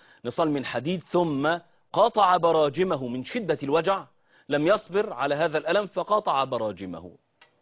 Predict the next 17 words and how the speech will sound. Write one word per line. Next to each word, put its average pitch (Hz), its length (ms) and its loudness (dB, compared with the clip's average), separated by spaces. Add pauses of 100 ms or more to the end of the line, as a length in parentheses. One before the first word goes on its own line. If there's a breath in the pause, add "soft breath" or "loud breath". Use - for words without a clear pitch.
(1600 loud breath)
فلما 233 320 4
قاطع 180 380 0
براجمه، 139 500 0
هو 190 300 2
كان 190 120 -4
مفكر 185 380 -4
إن 175 40 -2
كده 202 160 -2
خلاص - 280 -4
هيخف 208 360 -2
بقى، 202 220 2
يعني 170 440 -4
الوجع 185 360 0
اللي 185 180 -2
في - 140 -10
إيدي 185 220 -4
ده، 190 240 2